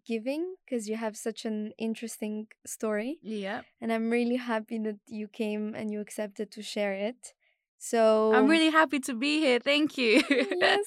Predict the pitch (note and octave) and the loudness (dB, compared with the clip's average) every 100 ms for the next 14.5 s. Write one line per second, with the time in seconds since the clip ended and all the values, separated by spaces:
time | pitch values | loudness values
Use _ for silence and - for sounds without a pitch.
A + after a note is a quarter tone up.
0 | - C#4+ C4+ C4+ C4 A#3 A#3+ A#3 - - | -2 -2 0 0 0 4 4 4 0 0
1 | A#3 A#3 A3+ A3+ A3 A3 A3 A3+ _ - | 0 0 2 4 4 0 -4 -8 _ -20
2 | - _ - C#4 G4+ F#4+ C#4 B3+ - G4 | -20 _ -2 0 2 2 2 -2 -2 0
3 | F4+ B3 - A#3 B3 B3+ B3+ - B3 B3 | 0 -2 -6 -4 -2 -2 -2 0 0 0
4 | A3+ G#3+ G#3 A3+ - - A#3 - A#3+ B3+ | -2 -2 -2 -6 -6 -8 -8 -6 -6 -6
5 | B3 C4 B3 B3 B3 B3 A#3 A#3 A#3 - | -6 -2 0 0 -2 0 2 2 0 -6
6 | _ - - _ _ _ B3+ B3+ A#3+ A#3 | _ -20 -20 _ _ _ 2 4 4 2
7 | A3+ G#3+ C4 C4 B3+ B3+ B3+ B3+ B3 B3 | 0 0 0 2 0 0 0 0 0 0
8 | A#3+ A3+ G#3 G#3+ G#3+ A#3 A#3+ A#3+ _ - | 0 -2 -2 -4 0 0 0 -4 _ -20
9 | - - - - _ C#4 C#4+ E4+ E4+ D#4+ | -20 -20 -20 -20 _ 2 8 10 12 10
10 | D4+ D4 B3+ C#4 F#4 G4+ C4 B3+ B3+ B3 | 6 6 8 6 4 2 2 4 4 4
11 | B3 B3 A#3+ A3+ G3+ A3 G#3+ G#3+ G3 A3 | 2 2 0 -2 -2 2 2 2 2 2
12 | F4+ _ A3+ A3 A#3 G#3+ G#3 A3 G3+ A3+ | 2 _ -6 -4 -2 -2 -4 -6 -2 0
13 | D4+ C#4 - A3 G#3+ G#3+ G#3+ G#3+ G#3+ G3 | 0 -2 -2 -2 0 -2 0 0 -2 -4
14 | G#3+ G#3 G3+ G3 | -2 0 0 0